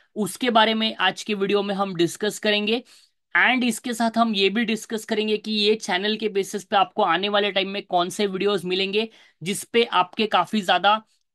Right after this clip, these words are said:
कमेंट्स मुझे मिले थे कि रिवीजन सेशंस लाइए, काफी ज्यादा रिवीजन सेशंस की हमें जरूरत है।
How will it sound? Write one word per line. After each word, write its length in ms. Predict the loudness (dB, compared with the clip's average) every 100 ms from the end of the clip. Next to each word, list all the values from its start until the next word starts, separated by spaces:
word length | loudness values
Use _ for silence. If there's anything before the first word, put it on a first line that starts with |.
| _ -2
कमेंट्स 400 | 0 0 -2 -4
मुझे 220 | -4 -2
मिले 240 | -2 -4
थे 140 | -6 -4
कि 160 | -2
रिवीजन 480 | -2 -2 -2 -2 -4
सेशंस 500 | -4 -6 -6 -6 0
लाइए, 300 | 2 2 0
काफी 320 | 2 0 0
ज्यादा 240 | 0 2 2
रिवीजन 480 | 0 -6 -4 -4
सेशंस 480 | -4 -6 -6 -6 -8
की 100 | -4
हमें 280 | -2 -2 -2
जरूरत 380 | 0 0 0 0
है। 160 | -4